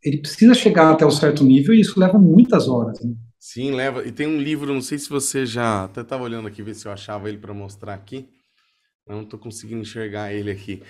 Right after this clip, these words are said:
Speaker 2: Que eu li, que fala muito sobre isso. Cara, isso começou a mudar minha mente lá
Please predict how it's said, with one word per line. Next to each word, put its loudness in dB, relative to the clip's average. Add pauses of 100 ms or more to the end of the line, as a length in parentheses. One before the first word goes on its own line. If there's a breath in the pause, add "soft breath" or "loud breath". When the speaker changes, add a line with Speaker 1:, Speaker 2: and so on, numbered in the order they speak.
(260 soft breath)
Speaker 2:
Que -10
eu -4
li, -6
que -18
fala -4
muito -4
sobre -8
isso. -6
Cara, -6
isso -8
começou -8
a -8
mudar -6
minha -8
mente -8
lá -6